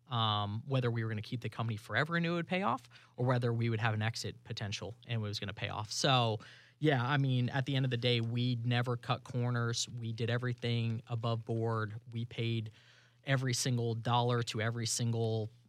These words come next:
piece of the company that we were rightfully owed to someone, whether it was business licensing in every municipality, or proper workers' comp,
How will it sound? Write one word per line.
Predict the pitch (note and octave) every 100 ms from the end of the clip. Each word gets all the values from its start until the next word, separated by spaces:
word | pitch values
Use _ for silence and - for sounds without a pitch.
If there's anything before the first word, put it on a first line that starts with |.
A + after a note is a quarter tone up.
| - _ -
piece | - C3+
of | B2+
the | A#2
company | - B2 A#2+
that | A2+ A2 -
we | A#2
were | A2+ G#2+ G2+
rightfully | A#2 A2 - A2 A2 G#2 -
owed | A#2+ A#2+
to | - A#2 A2
someone, | A#2+ A2+ A#2+ A#2 A#2
whether | G#2+ G#2 G#2+
it | F#2
was | G#2 A#2
business | C3 C3 B2+ B2+
licensing | B2 B2 A#2+ B2 A2
in |
every | A2+ A2+
municipality, | A2+ A2+ - - A#2 G#2+ G2+ G#2
or | G2 G#2+ G#2 G2+ - - _
proper | - C3 B2+
workers' | A#2 A#2+ A#2 A2
comp, | - A2 A2